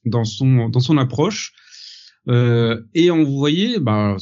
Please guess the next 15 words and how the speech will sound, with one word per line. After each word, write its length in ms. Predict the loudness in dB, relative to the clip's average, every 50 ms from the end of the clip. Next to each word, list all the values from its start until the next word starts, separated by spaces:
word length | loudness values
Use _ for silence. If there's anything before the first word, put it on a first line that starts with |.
| -10 -16 -20 _
sa 160 | _ -6 -6 -4
confrontation 720 | -4 -8 -8 -8 -6 -6 -6 -6 -6 -2 0 0 2 2
avec 360 | 2 2 2 0 0 -2 -4
ses, 340 | -8 -8 -4 -2 0 0 2
euh, 340 | 2 2 2 2 0 0 0 0
ses 160 | 0 -2 -2
premiers 640 | 0 2 4 6 6 6 6 6 4 4 2 2 2
ennemis 420 | 4 4 4 4 4 4 4 4
réinterprétés 960 | 2 2 2 0 0 0 -4 -6 -8 -10 -10 -6 -6 -6 -6 -4 -4 -4 -4 -4
dans 140 | -4 -4
le 300 | -2 -2 0 2 2 0
cadre 340 | 0 -2 -2 -2 -2 0 -2
de 40 | -2
cet 260 | -4 -4 -6 -6 -2
univers. 600 | 0 2 2 2 2 0 0 0 0 0 -2 -6